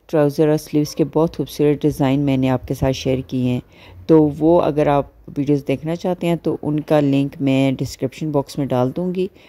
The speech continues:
तो आप वहाँ से जाके वीडियोज़ देख सकते हैं। तो आज की वीडियो में मैंने latest design share किए हैं जो आजकल trend में है, जैसे कि cut work, mirror work और loops वगैरह। और loops का fashion तो पिछले साल भी था और अभी तक चल रहा है, न जाने और कितने दिन ये चलेगा।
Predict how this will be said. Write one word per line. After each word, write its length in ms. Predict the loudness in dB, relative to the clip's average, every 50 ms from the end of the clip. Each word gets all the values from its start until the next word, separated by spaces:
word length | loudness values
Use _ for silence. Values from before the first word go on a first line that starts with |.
| -20 _ -6
तो 60 | -2
आप 160 | 0 0 2
वहाँ 260 | 2 2 2 0 0 -2
से 160 | -2 -2 -2
जाके 380 | 0 0 -2 -2 -2 -4 -4 -4
वीडियोज़ 300 | -4 -2 -2 -2 -2 -2 -2
देख 220 | -4 -4 -4 -6
सकते 360 | -8 -10 -10 -10 -10 -10 -8
हैं। 220 | -8 -6 -8 -10 -12 _ _ _ _ _ _ _ -20 _ _ _ _ _ _ 0
तो 60 | 2
आज 120 | 2 2 0 -2
की 100 | -4 -2
वीडियो 280 | -2 0 0 2 2
में 80 | 2 0
मैंने 240 | 0 0 0 0 2
latest 460 | 2 2 2 2 0 -2 -4 -4 -8 _ -8
design 340 | -8 -4 -2 0 0 0 0
share 260 | -2 -2 -2 -2 -2
किए 300 | -2 -2 -2 -2 0 2
हैं 120 | 2 2 2
जो 120 | 0 0 2
आजकल 360 | 2 2 2 0 0 -2 -2 -2 -2
trend 260 | -4 -2 -2 -2 -2
में 140 | 0 0 0
है, 220 | 0 -2 -4 -6 -10 _ _ _ _ -20 -20 _ _ -4
जैसे 280 | -2 -2 -2 -2 -2 0
कि 140 | 0 0
cut 300 | 2 2 0 0 0 -2 -2 0
work, 280 | 2 2 2 0 -2 -2
mirror 320 | -2 0 2 4 2 2
work 320 | 4 4 4 2 2 2 0
और 160 | 2 2 2
loops 360 | 2 2 0 -2 -4 -6 -4
वगैरह। 360 | -2 0 0 0 0 -2 -4 -8 -14 _ _ -20 -20 -20 -20 -4 0
और 120 | 2 4
loops 320 | 4 6 4 4 2 2 0
का 120 | 0 0 0 -2 -4
fashion 360 | -4 -2 -2 -2 -2 -4 -4 -2
तो 100 | -4 -4
पिछले 300 | -4 -6 -6 -4 -6 -4
साल 260 | -2 0 0 0 2
भी 120 | 0 -2 -2
था 180 | 0 2 2
और 200 | 4 4 4 4
अभी 160 | 2 0 -2 -2
तक 240 | -2 -2 -6 -4 -2
चल 140 | 0 0 2
रहा 140 | 4 4 4
है, 120 | 4 4
न 260 | 2 0 0 -2 -2 0
जाने 320 | 0 0 0 2 0 0
और 280 | -2 -2 -2 -2 -2 -2
कितने 240 | -6 -6 -2 0 0 2
दिन 200 | 2 2 2 2
ये 180 | 2 0 0 0
चलेगा। 480 | 0 0 0 2 0 0 0 -2 -4